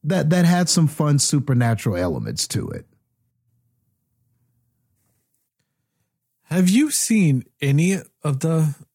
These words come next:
Speaker 2: Kenneth Branagh Poirot movies?
Speaker 1: Nuh-uh.
Speaker 2: Oh, okay. So you hadn't seen Murder on the Orient Express or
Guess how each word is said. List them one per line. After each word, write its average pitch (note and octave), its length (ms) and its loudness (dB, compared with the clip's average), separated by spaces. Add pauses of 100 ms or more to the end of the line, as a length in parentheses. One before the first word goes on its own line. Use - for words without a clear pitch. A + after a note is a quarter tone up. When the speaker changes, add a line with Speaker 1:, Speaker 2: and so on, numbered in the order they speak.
(280)
Speaker 2:
Kenneth D3+ 360 -2
Branagh D#3 500 0
Poirot D3 300 0
movies? E3 440 -2 (1400)
Speaker 1:
Nuh-uh. F2+ 360 -4 (800)
Speaker 2:
Oh, D3 200 0
okay. A2+ 240 -2
So - 140 -2
you C3+ 120 2
hadn't C3+ 160 0
seen C3 340 0
Murder B2 300 0
on A#2 80 -2
the A#2 60 -2
Orient A#2 300 -2
Express A2 600 -6
or - 340 -16